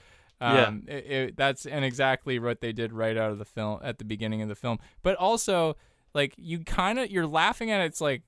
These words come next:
Speaker 2: because it's like, "Oh, this is kinda heavy, I guess." It's like they're really making light of this, uh, very, like,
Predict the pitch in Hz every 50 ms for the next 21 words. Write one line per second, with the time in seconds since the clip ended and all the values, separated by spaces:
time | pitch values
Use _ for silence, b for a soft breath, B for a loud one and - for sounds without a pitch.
0 | _ _ _ _ _ - 170 165 - - 131 123 123 139 151 147 - 151 147 196
1 | 214 208 185 180 170 180 175 - - 185 156 147 135 127 151 131 131 143 131 127
2 | 120 113 110 110 107 110 110 110 110 107 - - 120 - - 117 113 - 123 117
3 | 117 113 113 123 127 127 120 117 117 113 110 - 110 107 104 107 110 127 131 123
4 | 107 - - 107 104 101 - - - b b b b b b b b b _ -
5 | - 120 117 113 110 104 123 123 131 131 135 135 131 127 123 120 113 113 110 110
6 | 101 -